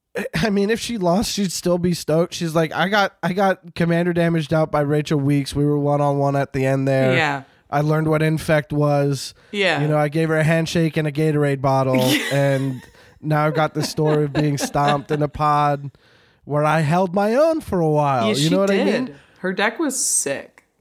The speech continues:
Speaker 1: But then there's also this element of, like, did she know you have the win in hand and kinda sandbagged it? 'Cause that would feel a little different.
Speaker 2: 'Cause that, yeah, that feels terrible.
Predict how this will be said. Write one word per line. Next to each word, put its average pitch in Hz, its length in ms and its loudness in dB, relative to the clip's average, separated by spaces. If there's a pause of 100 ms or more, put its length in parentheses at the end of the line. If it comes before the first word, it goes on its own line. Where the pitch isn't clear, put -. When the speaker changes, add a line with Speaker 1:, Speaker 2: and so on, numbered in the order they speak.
Speaker 1:
But 185 160 -2
then 247 160 2
there's 233 180 0
also 202 320 0
this 180 240 -2
element 185 440 0
of, 160 160 0
like, 143 420 0 (560)
did 180 180 2
she 190 200 0
know 170 160 2
you 214 160 0
have 208 180 0
the 202 80 0
win 208 180 2
in 208 120 0
hand 208 420 0
and 180 180 -2
kinda 185 320 0
sandbagged 196 680 0
it? 214 160 -2
'Cause 160 160 0
that 175 200 2
would 190 140 0
feel 196 300 0
a - 20 2
little 190 280 0
different. 190 460 -2
Speaker 2:
'Cause 190 100 -4
that, 220 120 -2
yeah, 330 160 0
that 254 220 -2
feels 269 280 -4
terrible. 156 800 -4